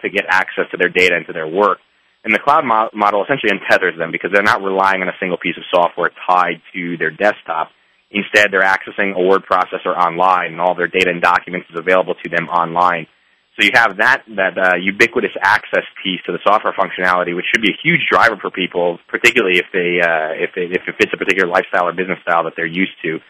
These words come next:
And then second is, uh, the collaboration aspect of cloud-oriented software. We're not really in a world where we work in isolation, right? I, I can't remember the last time where I worked on something and it was entirely me and nobody else was involved.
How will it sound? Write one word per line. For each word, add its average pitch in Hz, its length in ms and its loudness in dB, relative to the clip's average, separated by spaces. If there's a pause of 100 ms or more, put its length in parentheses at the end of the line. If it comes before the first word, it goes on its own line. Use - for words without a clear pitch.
(460)
And 117 80 2
then 107 140 4 (140)
second 117 420 0
is, 107 580 4
uh, 90 400 2
the 90 400 -2
collaboration 107 880 0
aspect 87 640 -4
of 87 160 -6
cloud-oriented 87 640 0
software. 85 460 -2 (440)
We're 190 140 6
not 185 60 2
really 156 160 4
in 123 100 2
a 104 60 -2
world 117 320 4
where 101 240 4
we 92 100 -4
work 107 240 2
in 92 80 -6
isolation, 92 640 0
right? 90 240 2
I, 87 60 -2
I 85 180 -2
can't 107 160 0
remember 98 240 0
the 92 60 0
last 92 240 2
time 92 180 -2
where 90 180 2
I 90 140 2
worked 98 280 2
on 92 120 -4
something 92 240 0
and 90 80 -2
it 87 100 -4
was 87 60 -4
entirely 90 540 0
me 90 420 -2
and 87 520 0
nobody 95 280 4
else 85 160 0
was 80 100 -12
involved. 90 440 0